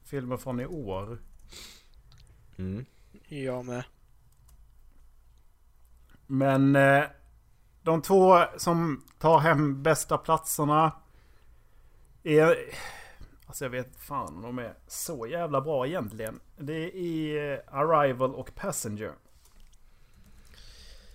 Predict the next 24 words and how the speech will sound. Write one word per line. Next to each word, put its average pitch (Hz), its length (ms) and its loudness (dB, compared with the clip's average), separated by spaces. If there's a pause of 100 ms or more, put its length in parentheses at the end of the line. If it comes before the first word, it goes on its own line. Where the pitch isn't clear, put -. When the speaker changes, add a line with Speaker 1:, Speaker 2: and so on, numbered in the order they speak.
(1500)
Speaker 2:
Ja. 110 220 -2 (3000)
Speaker 3:
Ja. 131 180 -10 (100)
Speaker 2:
Motivera. 101 640 -2 (720)
Speaker 1:
Ehm, 143 720 4 (1040)
i 175 100 -12
Speaker 3:
För 170 140 0
det 135 60 0
är 135 60 4
de 139 80 0
enda 139 120 4
filmerna 135 340 0
jag 131 80 6
sett, - 280 2
punkt. - 340 -2 (220)
Speaker 1:
Ja, 165 80 -2
för 139 140 -2
så, 214 220 8 (180)
grejen 220 260 4
är 214 80 6
att 196 200 -2
jag 196 300 6
kollar... 202 260 6
Jag 180 240 2
kollar, 185 320 6